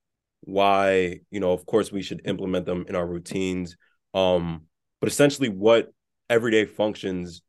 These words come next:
they, they help us with, right? And why that's beneficial to, again, implement into your routine. Make sure if you're not on a program or if you're not, you know, if,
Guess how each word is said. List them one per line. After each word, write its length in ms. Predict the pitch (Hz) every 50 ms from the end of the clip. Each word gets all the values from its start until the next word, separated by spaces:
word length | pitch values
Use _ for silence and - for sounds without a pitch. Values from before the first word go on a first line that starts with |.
| _ -
they, 520 | - 95 95 95 90 87 87 85 87 82 - _ _ _ _ _ _ -
they 140 | 98 95
help 260 | 90 95 101 98 80 101
us 160 | 92 - -
with, 340 | 95 90 85 82 78 - _ _ _
right? 300 | - 90 92 95 90 -
And 160 | - 98 90 90
why 180 | 90 92 98
that's 200 | 95 98 95 -
beneficial 540 | 90 98 92 92 - - 98 90 - 98 87
to, 340 | - - 92 90 87 87 - _ _ _ _ _ _ _ -
again, 380 | - 95 92 127 127 113 90
implement 480 | - 117 117 - 113 113 110 110 104 -
into 720 | - 107 110 110 104 101 - - 110 110 107 104 101 - - -
your 200 | - 98 104 101
routine. 540 | 101 101 95 92 - - 104 98 92 90
Make 220 | 90 101 117 113 -
sure 320 | - - 120 113 98 95
if 120 | 92 85 -
you're 100 | 104 107
not 220 | 113 117 117 -
on 380 | 104 117 113 110 110 110 107 104 _ _ _ _ -
a 60 | -
program 760 | 101 - - - 143 139 135 - 131 127 123 123 123 120 117 113
or 220 | - 107 107 101
if 120 | 101 95 -
you're 100 | 107 107
not, 340 | 110 110 110 107 104 98 - _ _ _ _
you 100 | - 101
know, 280 | 104 98 95 90 87 -
if, 180 | - 90 87 -